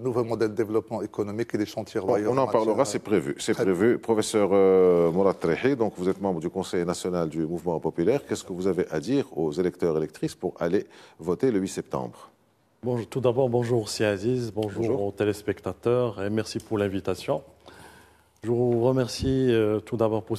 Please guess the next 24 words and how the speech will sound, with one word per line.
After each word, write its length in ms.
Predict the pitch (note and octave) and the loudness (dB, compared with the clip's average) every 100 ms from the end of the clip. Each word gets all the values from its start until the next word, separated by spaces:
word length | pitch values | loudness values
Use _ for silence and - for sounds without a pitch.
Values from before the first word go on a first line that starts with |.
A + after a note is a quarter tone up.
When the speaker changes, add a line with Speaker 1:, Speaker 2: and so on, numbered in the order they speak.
| - | -8
Speaker 3:
pour 140 | - G2 | -12 -8
cette 180 | A2 - | -8 -8
question 360 | A#2+ - A2+ | -12 -6 -6
pertinente. 800 | G#2 G#2+ - F#2+ F#2 C3 C3 - _ _ _ _ _ _ _ - | -4 -6 -6 -8 -2 -2 -4 -10 _ _ _ _ _ _ _ -8
Bah, 80 | A2+ | -8
écoutez, 340 | A2 A#2+ - | -4 -4 2
euh, 340 | C#3+ C3 G#2+ A#2 | 4 4 0 2
le 240 | A#2+ B2 | 2 2
meilleur 440 | B2 C3+ C3 A#2 | 2 4 4 2
slogan, 640 | - - B2+ B2+ B2 B2+ G2 G2 | -4 -8 2 2 4 2 0 -6
donc, 320 | G2 G2 - - | -8 -8 -10 -6
est « 140 | G#2+ G#2 | -6 -4
Tous 240 | - A#2+ - | -4 -4 -4
aux 100 | A2+ | -6
urnes ». 360 | A2 C#3 G#2+ F2 D#2 _ _ _ _ _ - | 0 2 0 -2 -10 _ _ _ _ _ -8
Donc, 140 | A2 G2 | -8 -6
je 100 | A#2 | -6
pense 260 | A2 B2 - | -2 -2 -2
plus 160 | D3 | -2
facile 380 | B2 B2 - A#2+ | 0 0 0 2
à 60 | A#2 | 2
dire 220 | A#2+ C3 | 2 -2
qu'à 120 | - | -2
faire. 460 | G3+ - G#2+ F2 - | -4 0 -2 -2 -10